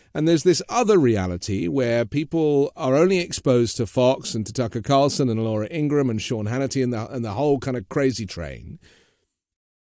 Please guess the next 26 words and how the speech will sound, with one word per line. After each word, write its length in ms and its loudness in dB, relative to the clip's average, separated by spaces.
But 180 2
you've 240 0
also 400 2
got 240 -2
the 80 -8
people 460 2
who 180 4
are 60 4
leading 680 2
those 260 -4
people, 480 -6
who 180 2
are 100 4
living 540 4
in 260 0
their 280 2
alternative 640 0
reality, 560 -2
the, 120 2
the 160 -2
Ted 360 -2
Cruzes 560 0
and, 200 0
and, 480 -4
you 80 -10
know, 300 -6